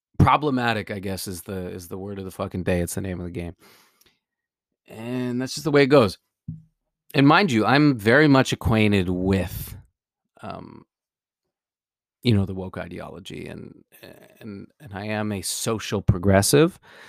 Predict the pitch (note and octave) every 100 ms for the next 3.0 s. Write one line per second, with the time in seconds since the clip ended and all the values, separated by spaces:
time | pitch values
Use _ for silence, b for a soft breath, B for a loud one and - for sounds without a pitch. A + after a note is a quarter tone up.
0 | B B B B B - A2 A2+ A2+ A#2+
1 | G#2+ G#2 G2 F#2+ - G2 F2+ F#2+ F#2+ F#2
2 | F2+ F2 F2+ F2+ F2+ F2+ F2 D2+ - -